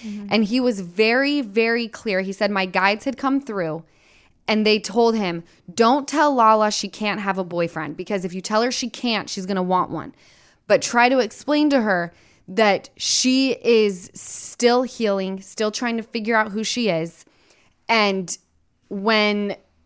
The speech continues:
Speaker 2: the, I think it's, like, the moon goes into Scorpio," I'm having brain fog 'cause I'm freaking exhausted,
Speaker 1: Mm-hmm.
Speaker 2: is, is, like, the sign of death, which means the person that you used to be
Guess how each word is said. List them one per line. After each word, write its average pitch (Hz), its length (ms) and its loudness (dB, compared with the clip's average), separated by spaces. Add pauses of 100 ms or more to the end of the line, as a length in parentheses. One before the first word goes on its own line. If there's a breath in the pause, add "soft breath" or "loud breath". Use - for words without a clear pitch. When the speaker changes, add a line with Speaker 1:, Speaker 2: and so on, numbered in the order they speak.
(280)
Speaker 2:
the, 190 800 2 (220)
I 214 100 -4
think 226 180 -2
it's, 190 160 -8
like, 202 160 -6
the 202 80 -2
moon 226 400 2
goes 220 220 0
into 208 220 -4
Scorpio," 202 560 -2
I'm 175 160 -2
having 185 320 -4
brain 175 220 -4
fog 175 220 -6
'cause 170 100 -12
I'm 160 160 -4
freaking 180 320 -8
exhausted, 160 540 -6
Speaker 1:
Mm-hmm. 226 240 -2 (760 soft breath)
Speaker 2:
is, 214 240 4 (300)
is, 208 240 4
like, 208 200 2
the 208 80 -2
sign 190 360 0
of 165 180 -8
death, 117 300 -2
which 185 200 -6
means 190 500 -4 (640)
the 214 120 -2
person 262 420 2
that 262 140 4
you 247 160 0
used 220 360 -4
to 233 80 0
be 196 400 -4